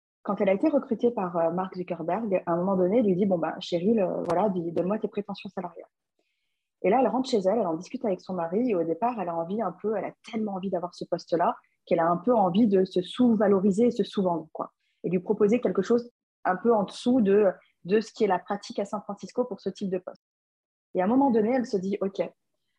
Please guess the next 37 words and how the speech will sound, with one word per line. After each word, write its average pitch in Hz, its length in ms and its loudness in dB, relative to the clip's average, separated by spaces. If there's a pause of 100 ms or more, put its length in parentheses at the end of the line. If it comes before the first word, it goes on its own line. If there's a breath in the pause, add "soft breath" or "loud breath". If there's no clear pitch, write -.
(100)
moi, 254 140 0
je 262 100 -4
vais 240 60 2
être 208 180 -2
embauchée 226 520 0 (120)
pour - 160 -10
créer 269 340 2
le 214 120 4
modèle 226 360 4
économique 220 460 -2
de 196 100 0
Facebook, 175 480 -6
parce 165 140 -12
que 175 80 -10
c'est 175 120 -12
ce - 80 -20
qu'elle 220 140 0
a 202 80 -2
fait. - 240 -10 (880)
Si - 400 0 (180)
j'arrive 208 580 2
en 180 80 -2
me 185 140 -2
sous-valorisant, 214 880 -4 (280)
comment 277 240 2
est-ce 262 140 -6
que 247 80 -2
tu 240 160 -4
veux 240 140 -2
que 240 120 -2
Mark 214 240 -2
Zuckerberg 208 800 -2 (120)
ait 247 100 2
confiance - 440 -4
en 202 60 -4
moi, 196 280 -4 (260)
puisque, - 260 -2